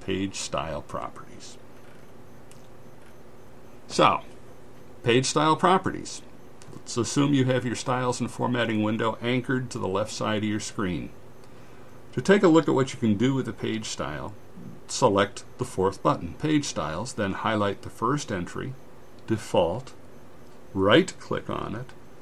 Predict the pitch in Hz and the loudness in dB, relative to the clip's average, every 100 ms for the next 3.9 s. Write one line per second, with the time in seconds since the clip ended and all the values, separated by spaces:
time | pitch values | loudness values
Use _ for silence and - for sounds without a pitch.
0 | - - - - - 110 107 104 - - | -14 -14 -14 -8 0 2 2 0 -8 -8
1 | 135 135 135 131 143 190 180 - - 64 | -2 -2 -2 -2 2 4 2 0 -4 -6
2 | 101 - - - - - 101 127 123 - | -10 -12 -12 -4 0 2 2 0 -2 -2
3 | 98 - 113 110 123 131 135 - - | 0 0 -2 -8 -8 -4 -4 -4 -8